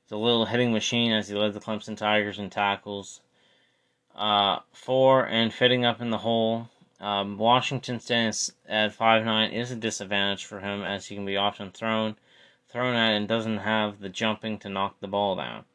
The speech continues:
Uh, yeah, so Washington overall is a great safety, has, uh, great hip power, and can definitely make tackles, uh, in the gap without any fear of, uh, missing, missing tackles.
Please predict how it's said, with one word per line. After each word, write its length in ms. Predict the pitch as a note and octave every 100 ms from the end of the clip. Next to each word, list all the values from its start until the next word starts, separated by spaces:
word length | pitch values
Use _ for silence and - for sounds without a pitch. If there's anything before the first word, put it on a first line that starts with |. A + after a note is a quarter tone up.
| _ _ _ _ _ _
Uh, 260 | A2 A2 G#2+
yeah, 220 | A#2+ A2
so 160 | - G2+
Washington 640 | A2+ B2+ - C3+ - B2
overall 880 | A#2+ A#2 A2 A2+ A2 A2+ A2+ A2 -
is 240 | G#2+ G#2
a 60 | G#2
great 320 | B2 C3+ C3+
safety, 440 | - B2+ A#2+ C3 A#2
has, 460 | A#2+ G#2 - - -
uh, 180 | G#2
great 320 | G#2 A#2+ B2 G#2+
hip 220 | A#2+ -
power, 420 | A#2 A2+ A#2 A2
and 400 | F#2 G2+ G#2 G2 - _
can 200 | G#2+ G2+
definitely 420 | A#2 A#2+ - B2
make 160 | A2 -
tackles, 640 | A2+ A2+ - A2+ G#2+ - _ _ _ _ _ _ _
uh, 220 | G#2 G#2 -
in 200 | A#2+ A#2+
the 80 | A2+
gap 420 | A2 A2+ A2 - -
without 560 | A2 - G#2 A2 G#2+ -
any 240 | A2 A2
fear 600 | - A2+ A2 G#2+ G#2 G2 -
of, 400 | G#2 G2+ F#2+ F#2+
uh, 180 | F#2+ F#2+
missing, 540 | G#2+ A#2 C3 A#2+ A2+ _
missing 380 | A#2 A2+ - A2
tackles. 680 | A#2 A2+ - A#2 A2 -